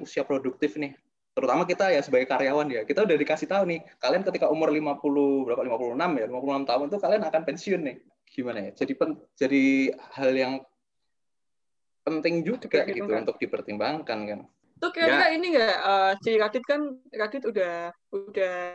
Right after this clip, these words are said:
Speaker 2: ada nih gambaran kira-kira biaya notaris, asuransi, pajak tuh, notaris tuh berapa sih, Dit? Biasanya, Dit?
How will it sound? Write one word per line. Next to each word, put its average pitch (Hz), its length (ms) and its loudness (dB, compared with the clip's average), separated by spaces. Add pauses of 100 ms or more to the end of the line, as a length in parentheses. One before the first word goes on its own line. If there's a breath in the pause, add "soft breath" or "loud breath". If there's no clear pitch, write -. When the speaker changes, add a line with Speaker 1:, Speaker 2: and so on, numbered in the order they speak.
(260)
Speaker 2:
ada 196 160 -4
nih 247 160 2
gambaran 202 480 0
kira-kira 226 320 -2
biaya 196 240 2
notaris, 196 640 -4
asuransi, 214 960 -6
pajak - 400 -2
tuh, 294 240 -6 (880)
notaris 240 400 0
tuh 302 240 -2
berapa 214 320 0
sih, 180 240 -6
Dit? 170 240 -12 (800)
Biasanya, 196 400 -2
Dit? 185 160 -4